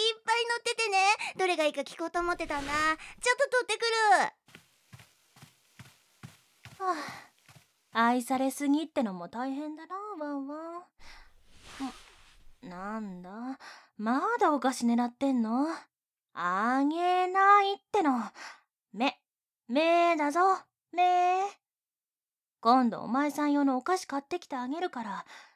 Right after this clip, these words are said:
Speaker 2: それまで我慢。ってのもかわいそうだから。ほれ、匂いだけ嗅いでもいいぞ。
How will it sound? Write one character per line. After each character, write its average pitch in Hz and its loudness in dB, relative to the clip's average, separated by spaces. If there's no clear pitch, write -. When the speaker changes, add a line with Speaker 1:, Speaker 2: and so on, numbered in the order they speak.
Speaker 2:
そ 196 -4
れ 220 0
ま 214 -6
で - -20
我 247 -2
慢。 214 -4
っ - -14
て 427 0
の 415 0
も 226 4
か 240 -2
わ 254 0
い 262 -4
そ 285 -6
う 254 -6
だ 208 -14
か 190 -20
ら。 202 -14
ほ 226 -8
れ、 254 -6
匂 277 8
い 285 2
だ 226 -2
け 180 -8
嗅 262 -2
い - -6
で 277 0
も 240 0
い 285 0
い 269 -4
ぞ。 294 -10